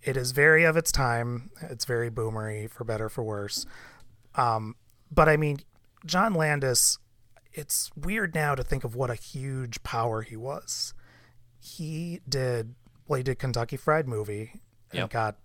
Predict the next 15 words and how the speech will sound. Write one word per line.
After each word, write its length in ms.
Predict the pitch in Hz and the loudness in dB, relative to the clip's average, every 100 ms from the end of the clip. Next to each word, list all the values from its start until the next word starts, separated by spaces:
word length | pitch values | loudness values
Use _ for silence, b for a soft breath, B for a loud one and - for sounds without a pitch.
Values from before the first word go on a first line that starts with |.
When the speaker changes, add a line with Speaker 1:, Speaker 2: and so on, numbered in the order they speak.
| - | -8
Speaker 1:
indie 280 | 123 110 - | -6 -6 -6
cred, 220 | 127 110 | -4 -4
and 80 | 120 | -4
then 80 | 117 | -4
he 60 | |
does, 340 | 117 110 107 - B B B B - - - - | -2 -2 -2 -4 B B B B -20 -20 -20 -14
he 120 | 151 | -4
does 180 | 139 - | -2 0
Animal 360 | 156 180 180 156 | 2 2 2 2
House, 420 | 151 143 139 - | 4 4 2 -2
Blues 380 | 127 139 156 147 | -2 0 0 2
Brothers, 560 | 147 135 131 127 - - - | 4 4 2 0 -4 -6 0
uh, 340 | 120 113 110 | 2 2 -2
Trading 380 | - 151 123 117 | 0 2 2 -2
Places. 720 | - 98 92 - - - - | -4 -4 -4 -4 -4 -4 -4